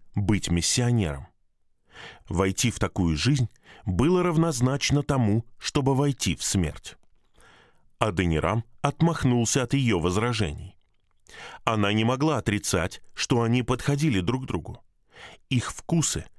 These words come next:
природная одаренность и даже буйный юмор совпадали.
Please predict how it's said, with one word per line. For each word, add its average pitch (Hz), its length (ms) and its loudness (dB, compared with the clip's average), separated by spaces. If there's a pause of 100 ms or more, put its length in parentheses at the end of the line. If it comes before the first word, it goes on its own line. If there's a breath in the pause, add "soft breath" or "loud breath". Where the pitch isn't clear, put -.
(300 soft breath)
природная 120 680 2
одаренность 127 720 -2 (280 loud breath)
и 120 100 0
даже 135 320 2
буйный 120 540 4
юмор 107 500 2 (140)
совпадали. 104 880 -2